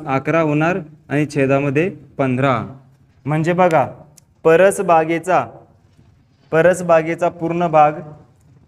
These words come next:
त्याच्यामध्ये अकरा छेद पंधरा एवढी लागवड केलेली आहे. आता पूर्ण भाग जर तुम्हाला पाहिजे झाला, तर आपल्याला माहिती आहे, जो छेदामध्ये जो नंबर असतो, तो काय असतो?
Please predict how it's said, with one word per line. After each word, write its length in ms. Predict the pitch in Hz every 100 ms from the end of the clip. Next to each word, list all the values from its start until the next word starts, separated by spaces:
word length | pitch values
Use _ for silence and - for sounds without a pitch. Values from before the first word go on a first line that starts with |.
| _ _ _ _ _ _ -
त्याच्यामध्ये 560 | 160 156 175 185 175 180 202 - - 143
अकरा 340 | 147 175 175
छेद 280 | 175 165 160
पंधरा 440 | 147 165 165 135 110 - 135
एवढी 340 | 165 170 175
लागवड 340 | 160 147 156 147
केलेली 360 | 147 135 123 120
आहे. 80 | 101 _ _ _ _ _ _ _ _ _ _ _ _ _ _ _ _ -
आता 180 | 139 180
पूर्ण 340 | 185 170 190
भाग 200 | 180 165
जर 140 | 160 165
तुम्हाला 300 | 180 185 175 175
पाहिजे 260 | 180 185
झाला, 260 | 165 160 120 - _ 147
तर 40 |
आपल्याला 340 | 151 156 175 175
माहिती 380 | 180 180 165
आहे, 380 | 123 - - 135
जो 180 | 127 196 190
छेदामध्ये 540 | 160 143 160 180 180 175
जो 140 | 175
नंबर 340 | 170 170 170 175
असतो, 220 | 175 151
तो 200 | - 160
काय 180 | 175 170
असतो? 280 | 170 180